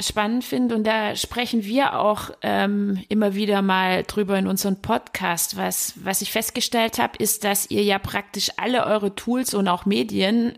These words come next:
kostenlos ins Netz stellt. Und ja, ich frag mal so, ist das Ausdruck eures Selbstverständnisses,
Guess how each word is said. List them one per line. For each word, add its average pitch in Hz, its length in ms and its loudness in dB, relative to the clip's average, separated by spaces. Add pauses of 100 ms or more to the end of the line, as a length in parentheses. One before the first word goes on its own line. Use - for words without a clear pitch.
kostenlos 208 540 -2
ins 190 180 -6
Netz 190 240 -4
stellt. 147 460 -4 (460)
Und 175 640 0 (1300)
ja, 185 140 0
ich 185 80 -2
frag 202 200 -4
mal 185 120 2
so, 220 140 0
ist 247 160 0
das 190 100 -2
Ausdruck - 540 -2
eures 190 400 0
Selbstverständnisses, 277 1400 0